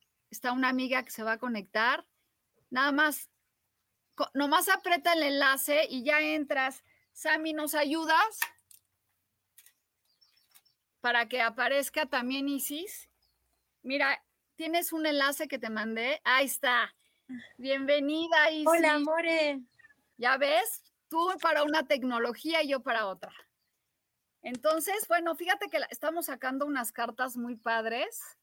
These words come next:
Speaker 1: que nos están diciendo y muy pa-,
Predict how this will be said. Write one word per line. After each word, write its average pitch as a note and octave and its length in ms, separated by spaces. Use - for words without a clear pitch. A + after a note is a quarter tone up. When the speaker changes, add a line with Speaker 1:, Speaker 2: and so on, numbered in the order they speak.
Speaker 1:
que A#3 240
nos A#3 180
están C4 320
diciendo B3+ 600
y A#3+ 200
muy B3+ 280
pa-, - 260